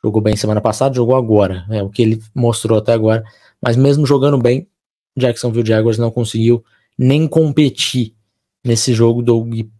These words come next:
Peterson tá com os dias contados. Em vigésimo sexto, nós temos os Rams,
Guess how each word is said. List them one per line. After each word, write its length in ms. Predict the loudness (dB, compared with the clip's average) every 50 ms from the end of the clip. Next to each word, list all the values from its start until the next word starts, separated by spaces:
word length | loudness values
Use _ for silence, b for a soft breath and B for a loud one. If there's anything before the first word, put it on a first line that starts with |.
| _
Peterson 680 | 2 2 2 4 2 0 -2 -2 -2 -2 -2 -2 -2 -6 -10 _ _ _ _ _ -20 -20 _
tá 140 | _ -8 -6
com 180 | -4 -2 -2 -2
os 80 | -2
dias 400 | 2 2 2 2 2 -2 -8 -10
contados. 960 | -10 _ 0 2 2 2 0 0 0 0 2 2 0 -2 -6 -14 -16 -16 -16 -18 _ _ _ _ _ _ _ _ _ _ _ _ _ _ _ _
Em 100 | 4 4
vigésimo 340 | 6 6 4 4 4 2 2
sexto, 280 | 4 2 2 2 2
nós 120 | 0 0 2
temos 260 | 2 2 2 0 0
os 160 | 0 2 2
Rams, 680 | 4 4 4 4 2 0 0 -2 -4 -6 -6 -8 -12